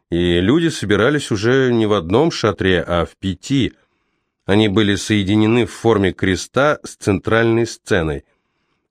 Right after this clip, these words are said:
Каждый шатёр мог вместить более двухсот человек, и по вечерам все места были заняты.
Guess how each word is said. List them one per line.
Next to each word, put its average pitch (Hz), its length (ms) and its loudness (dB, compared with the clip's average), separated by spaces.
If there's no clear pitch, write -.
Каждый 104 440 0
шатёр 139 580 -2
мог 101 320 0
вместить 92 580 -4
более 120 460 0
двухсот 98 560 -2
человек, 104 560 -2
и 85 120 -2
по 92 100 -6
вечерам 107 520 0
все - 280 -2
места 123 380 0
были 80 200 -2
заняты. 76 500 -8